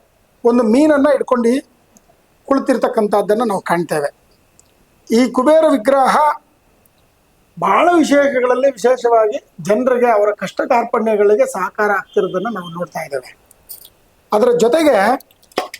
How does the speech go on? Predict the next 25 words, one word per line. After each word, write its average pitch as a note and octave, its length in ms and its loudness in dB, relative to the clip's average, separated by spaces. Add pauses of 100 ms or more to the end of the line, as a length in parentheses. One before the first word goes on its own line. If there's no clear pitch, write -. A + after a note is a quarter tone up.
(1120)
ಇದು C4+ 400 4
ಸಾಲಿಗ್ರಾಮ, B3 600 2 (880)
ನಾನು B3+ 160 2
ಮುಟ್ಟೋದಿಲ್ಲ C4 540 2
ಸಾಲಿಗ್ರಾಮ. A#3+ 580 -2 (1000)
ನೋಡಿ, C4+ 140 2
ಇಲ್ಲಿ C#4+ 600 2 (720)
ಈ C4 120 2
ಸಾಲಿಗ್ರಾಮ C#4 640 2
ನೋಡಿ, A3 260 2 (560)
ಇದು C#4 120 -2
ಬಂದಿರೋದೇ D4 560 4
ಹೀಗೆ. G#3+ 340 0
ಇದ್ರ C#4 140 2
ಒಳಗಡೆ D4 420 2
ಶ್ರೀಚಕ್ರ, D4 520 0 (340)
ಒಳಗಡೆ A#3+ 600 2 (100)
ಚಕ್ರ C4 300 0
ಇರ್ತಕ್ಕಂಥದ್ದನ್ನ A#3 760 0
ನಾವು G#3 120 -4
ಕಾಣ್ತೇವೆ. F#3+ 380 -4
ಶ್ರೀಚಕ್ರ A3 400 -2
ಇಲ್ಲಿ F#3 160 0
ಕಾಣಿಸ್ತಾ F#3 380 -6
ಇದೆ. D3+ 260 -4